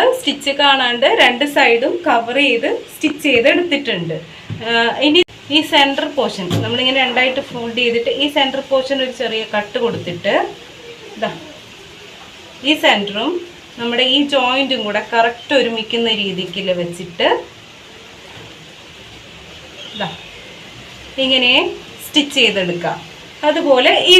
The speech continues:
സൈഡും സ്റ്റിച്ച് ചെയ്തെടുക്കാം. അപ്പോൾ നമ്മൾ രണ്ട് സൈഡും സ്റ്റിച്ച് ചെയ്തെടുത്തിട്ടുണ്ട്. ഇനി എന്ത് ചെയ്യണമെന്ന് വെച്ചാൽ നമ്മൾ ഈ സൈഡ് കവർ ചെയ്തതുപോലെ തന്നെ അടുത്തൊരു പീസ് വെച്ചിട്ട് രണ്ട് സൈഡും കൂടെ കവർ ചെയ്തെടുക്കാം. അപ്പോൾ നമുക്ക് എല്ലാ ഭാഗവും സ്റ്റിച്ച് കാണാണ്ട്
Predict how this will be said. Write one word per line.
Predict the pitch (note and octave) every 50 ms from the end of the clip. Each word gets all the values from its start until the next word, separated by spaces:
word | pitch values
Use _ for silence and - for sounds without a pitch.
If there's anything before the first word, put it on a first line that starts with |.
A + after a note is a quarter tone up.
| F4 F4
സൈഡും | D#4 C4 A#3 A3+ A3+ A#3+ A#3 -
സ്റ്റിച്ച് | - A3+ F3+ - - G3+
ചെയ്തെടുക്കാം. | F#3+ F3+ F3+ F3+ F3 D#3+ E3+ - F#3 F#3+ D#4 G4+ - - - - - - - - - - - - -
അപ്പോൾ | - A#3 C4 C4+
നമ്മൾ | C4 B3+ B3 C4 D#4 G4+ A4 G4
രണ്ട് | C4 A#3 A#3+ A#3 C4+ C4 -
സൈഡും | C4+ B3 A#3+ A#3+ C4 D#4 E4+ -
സ്റ്റിച്ച് | - C#4 B3 - - -
ചെയ്തെടുത്തിട്ടുണ്ട്. | B3+ B3 B3 A#3+ C4+ C#4+ C4 B3 - B3+ B3 - C4+ C#4 C4 A3+ G#3 A#3 D4+ G4+ - - - - - - - C#4
ഇനി | C#4 D4 D4
എന്ത് | C#4+ C#4 D4+
ചെയ്യണമെന്ന് | D4 C#4+ C#4+ C#4+ C#4 C#4
വെച്ചാൽ | C#4 D4 C4+ C4 B3+ C#4 E4+ G4 F4+
നമ്മൾ | C#4 B3+ B3 C4 C4
ഈ | C4 C4 -
സൈഡ് | D4+ C#4 C#4 C4 C#4+ C#4+ C4+
കവർ | B3+ A#3+ A#3 A#3 A#3 A#3
ചെയ്തതുപോലെ | A#3 A3+ A3+ A3 B3 A3+ B3 B3 B3 B3 A#3 -
തന്നെ | C#4 C4 A3+ A3 A#3+ D#4 G4 - - - - - -
അടുത്തൊരു | A#3+ A3+ A3 B3+ C4 B3+ B3 -
പീസ് | C4 C4 C4 B3+ - C#4+ C4
വെച്ചിട്ട് | B3 A#3+ B3 A#3 A3 - D4+ F#4+ - -
രണ്ട് | C4 A#3+ A#3 A3+ B3 A#3
സൈഡും | C#4 A#3+ A#3 A3+ A3 A3+ A3+ A3 -
കൂടെ | G#3+ G#3 G#3 C4 G4 G#4+ -
കവർ | F4 E4 C#4+ C#4 B3+ B3
ചെയ്തെടുക്കാം. | A3 G#3 G3+ G3 F3+ F3 F3 E3+ E3 D3+ D#3+ - - - - - - - - -
അപ്പോൾ | _ D4+ D4
നമുക്ക് | C#4+ C#4+ C#4+ D4+ C4+
എല്ലാ | B3+ C4+ C#4+ D4
ഭാഗവും | D4+ C#4+ C4+ B3+ C4 C4+ D#4 D4+ -
സ്റ്റിച്ച് | - C#4 - - - D4 C#4+
കാണാണ്ട് | C#4 C4 B3 B3+ B3 B3 B3 B3